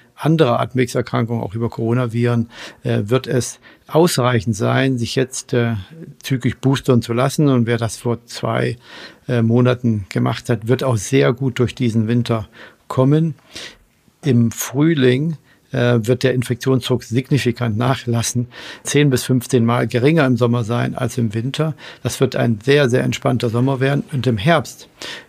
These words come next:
wird die Impfung empfehlenswert sein für alle über sechzig und Vulnerable. Das wird so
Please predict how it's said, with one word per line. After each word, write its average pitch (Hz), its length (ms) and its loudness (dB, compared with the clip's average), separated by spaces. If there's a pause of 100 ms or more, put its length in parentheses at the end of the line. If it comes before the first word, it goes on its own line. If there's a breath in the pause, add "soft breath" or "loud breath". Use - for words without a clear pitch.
(100)
wird - 320 -2
die 127 180 -4
Impfung 143 360 0
empfehlenswert 139 1000 2
sein 127 500 -2 (280 loud breath)
für 127 320 0
alle 139 200 4
über 131 220 4
sechzig 120 500 -2
und 123 160 2
Vulnerable. 104 720 -2
Das - 280 -4
wird 123 160 -6
so 127 340 -2